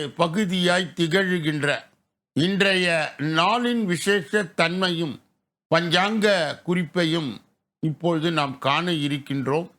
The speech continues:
இன்றைய நாள் இருபத்தி மூணு பத்து ரெண்டாயிரத்தி இருபத்தி ஐந்து, கிழமை வியாழக்கிழமை, தமிழ் வருடம் விசுவாவசு, தமிழ் மாதம் ஐப்பசி ஆறாவது நாள். இன்றைய விசேஷம்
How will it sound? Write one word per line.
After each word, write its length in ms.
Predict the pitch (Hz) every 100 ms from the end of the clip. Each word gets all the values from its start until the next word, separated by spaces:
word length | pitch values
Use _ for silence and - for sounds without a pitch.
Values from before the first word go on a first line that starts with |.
| _ -
இன்றைய 600 | 156 208 214 220 214 214 208 160
நாள் 260 | 147 - - 143
இருபத்தி 500 | 185 214 226 160 214 208 180
மூணு 280 | 190 202 208 208 - _ _ -
பத்து 440 | 165 147 - 190 196 185 - _ -
ரெண்டாயிரத்தி 800 | 147 160 165 175 175 160 135 170 151
இருபத்தி 400 | 139 151 - 156 135
ஐந்து, 320 | 147 160 175 170 - _ _ _ _
கிழமை 420 | 165 196 226 202 175 - _ _ 123
வியாழக்கிழமை, 720 | 151 170 160 - 143 139 165 - _ -
தமிழ் 280 | 185 202 202 180
வருடம் 380 | 196 233 247 214
விசுவாவசு, 800 | 180 208 208 208 185 180 - 202 202 185 - _ _ _ -
தமிழ் 260 | 165 165 156
மாதம் 340 | 170 190 202 190 143
ஐப்பசி 440 | 170 143 175 - 185 143 147
ஆறாவது 420 | 165 156 143 139 117
நாள். 160 | - _ _ _ -
இன்றைய 440 | 156 208 220 214 202 175 143 - _ _ 156
விசேஷம் 580 | 156 196 185 - 202